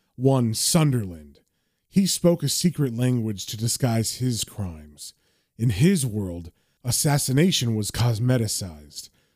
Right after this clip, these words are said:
To kill was to terminate with extreme prejudice. In this case, the bizarre nomenclature is wonderfully apt. The mockery is a perfect maleficent work of art, but stupid. To guide it to the surface,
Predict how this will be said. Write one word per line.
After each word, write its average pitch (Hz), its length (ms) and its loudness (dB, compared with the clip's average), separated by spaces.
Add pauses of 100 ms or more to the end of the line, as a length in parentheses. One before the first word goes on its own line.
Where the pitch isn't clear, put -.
(120)
To 147 100 4
kill 170 360 2
was 143 200 2
to 117 120 -6
terminate 147 520 2
with 120 160 -4
extreme 135 460 0
prejudice. 87 840 -4 (500)
In 123 180 2
this 202 260 2
case, 92 500 -8 (480)
the 123 100 0
bizarre 147 440 4
nomenclature 131 840 2
is 117 160 0
wonderfully 135 640 2
apt. 92 420 -10 (440)
The 135 120 2
mockery 147 580 2
is 117 220 -2
a 120 40 -2
perfect 156 500 0
maleficent 127 680 0
work 117 200 0
of 113 140 0
art, - 320 -4 (300)
but 107 160 -4
stupid. - 720 0 (460)
To 123 100 -2
guide 151 280 4
it 180 100 2
to 165 120 2
the 123 120 -2
surface, - 720 -2